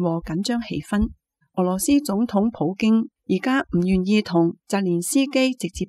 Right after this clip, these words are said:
對話。喺基輔嘅一位烏克蘭知名政治學家認為，澤連斯基期待馬克龍同默克爾一起對普京施加壓力，阻攔其針對烏克蘭嘅侵略行徑。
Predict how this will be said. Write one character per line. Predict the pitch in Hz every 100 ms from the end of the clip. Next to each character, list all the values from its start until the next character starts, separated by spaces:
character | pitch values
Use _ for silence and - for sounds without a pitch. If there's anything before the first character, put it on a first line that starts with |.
| -
對 | 190 196
話。 | 185 190 - _ _ - -
喺 | 190 226
基 | 277 277
輔 | - 185
嘅 | 202
一 | 226
位 | 214 175 196 -
烏 | 262
克 | 262
蘭 | 254 180 170
知 | - 254
名 | 254 175 175
政 | 190 196
治 | 185
學 | 170 -
家 | 202
認 | 208 180
為， | 175 165 - - _ _ _
澤 | 214
連 | 202 175
斯 | 180 -
基 | 277 277 269
期 | 277 185 165
待 | 196 190
馬 | 185 202 254
克 |
龍 | 214 180 170
同 | - 165
默 | 165 -
克 | - 214
爾 | -
一 | 180 185 - - - 285 240
起 | 247
對 | - 196
普 | 202 170 196
京 | 247 233
施 | 233 247
加 | 226 220
壓 | 196
力， | - 185 175 - _ _
阻 | 220
攔 | 262 196 165
其 | - 185 170
針 | - 269 262
對 | 208 208
烏 | -
克 | 269 269
蘭 | 214 147
嘅 | - 180 180
侵 | - 220
略 | 202 -
行 | - -
徑。 | - 190